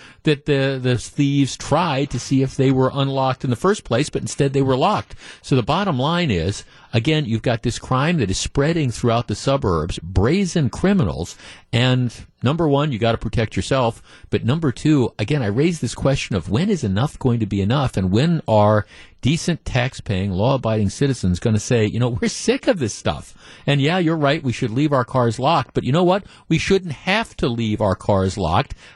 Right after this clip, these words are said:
Let's, let's deal with the criminal element that is out there, and when we catch them,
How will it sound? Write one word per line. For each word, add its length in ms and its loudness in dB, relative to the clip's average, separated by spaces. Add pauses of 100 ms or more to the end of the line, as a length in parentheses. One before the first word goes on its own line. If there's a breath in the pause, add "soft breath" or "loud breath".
Let's, 640 -2 (360 soft breath)
let's 520 -2 (300)
deal 340 4
with 280 0
the 100 -2
criminal 540 0
element 360 0
that 120 0
is 100 0
out 280 0
there, 220 0
and 160 0
when 200 2
we 120 2
catch 360 -4
them, 220 -2